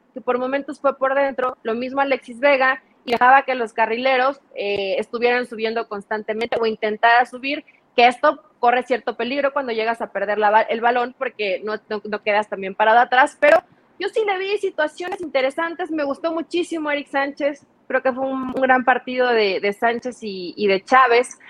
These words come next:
Me gustó mucho Alexis Vega, bien cuando entra Charlie, inclusive De La Rosa, que fue un partido difícil para él, ¿no? Pero está acostumbrado a estos encuentros donde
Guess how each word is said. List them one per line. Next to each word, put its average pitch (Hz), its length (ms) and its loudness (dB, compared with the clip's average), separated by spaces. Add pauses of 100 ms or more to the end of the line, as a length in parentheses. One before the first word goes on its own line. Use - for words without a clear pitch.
(220)
Me 240 100 2
gustó 240 260 4
mucho 277 260 2
Alexis 247 380 2
Vega, 269 480 6 (280)
bien 294 280 -2
cuando 254 320 0
entra 254 360 -2
Charlie, 277 560 0 (180)
inclusive 294 440 0
De 359 60 4
La 285 140 4
Rosa, 311 520 -2
que 294 120 -12
fue 349 160 -14
un 381 60 -12
partido 349 360 -2
difícil 330 380 -10
para 262 340 -2
él, 277 140 -8
¿no? 320 140 -8
Pero 269 160 -4
está 311 160 -8
acostumbrado 302 680 -2
a 294 80 2
estos 294 240 -10
encuentros 285 540 -6
donde 294 400 -6